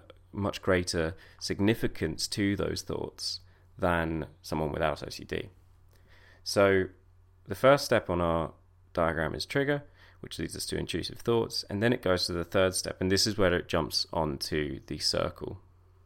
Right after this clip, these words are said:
And so if you look at the diagram, you'll see that there's a sort of a flow chart that moves downwards from trigger to intrusive thoughts to beliefs. And then that belief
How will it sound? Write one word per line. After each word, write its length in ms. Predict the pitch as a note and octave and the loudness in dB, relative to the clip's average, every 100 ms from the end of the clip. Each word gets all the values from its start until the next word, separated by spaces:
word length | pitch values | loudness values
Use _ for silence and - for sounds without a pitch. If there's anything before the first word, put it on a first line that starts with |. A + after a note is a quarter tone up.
| - _ _ _ | -20 _ _ _
And 120 | F2+ | -8
so 180 | E2 E2+ | -2 0
if 240 | E2 - - | 0 -2 -2
you 200 | F#2+ F2+ - - | -2 -4 -12 -4
look 200 | G2 - | -4 -2
at 80 | |
the 80 | E2 | -6
diagram, 640 | F2 F#2 F#2 - - - F#2 - - - | 4 6 6 2 -4 -4 -8 -14 -20 -6
you'll 140 | F#2 | -2
see 280 | F2 F2+ F#2 | -2 -2 -2
that 440 | F#2 E2 E2+ - - - - | 0 -2 0 -10 -12 -20 0
there's 340 | F#2 F#2 E2+ - - | 4 4 2 -4 -4
a 400 | E2 D#2 D#2 E2 - - - _ - | -2 0 -2 -6 -16 -20 -20 _ -20
sort 140 | - E2+ | -6 -4
of 80 | |
a 60 | D2+ | -4
flow 280 | - C#3 C3 | 2 6 6
chart 360 | B2+ B2 A#2+ | 6 4 4
that 120 | F#2+ - _ - | 2 -6 _ -10
moves 260 | G2 E2 - | -4 -4 0
downwards 480 | G#2+ G#2+ G#2+ G#2+ - | 4 6 4 0 -4
from 160 | F2+ | -6
trigger 400 | - A2 G#2 G#2 | 0 2 4 2
to 160 | G#2+ - | 2 -4
intrusive 400 | F2 - F#2 F2 | -4 -6 -8 -8
thoughts 420 | - G2 F#2+ - | 0 0 0 -4
to 260 | - - D#2+ | -6 -4 -6
beliefs. 760 | - E2 F#2 C3 - - - - - - - - - - - | -4 -2 -2 -2 -4 -4 -4 -6 -16 -20 -20 -20 -20 -20 -8
And 240 | F#2 F2+ | -2 2
then 380 | F2+ F2 E2+ E2 - _ - - | 2 2 0 -2 -6 _ -20 2
that 260 | F#2 - | 2 2
belief 540 | F2 F2 E2+ - - | -2 0 -2 -6 -18